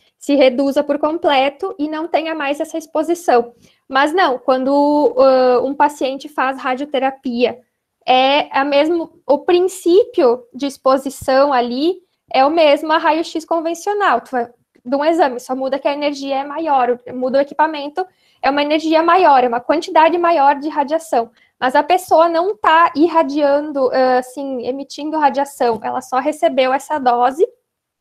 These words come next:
que vai atuar nas células dela pro tratamento específico, mas ela não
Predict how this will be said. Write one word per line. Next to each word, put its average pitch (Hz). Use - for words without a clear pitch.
que -
vai 269
atuar 269
nas 254
células 254
dela 247
pro 277
tratamento 285
específico, 330
mas 262
ela 294
não 330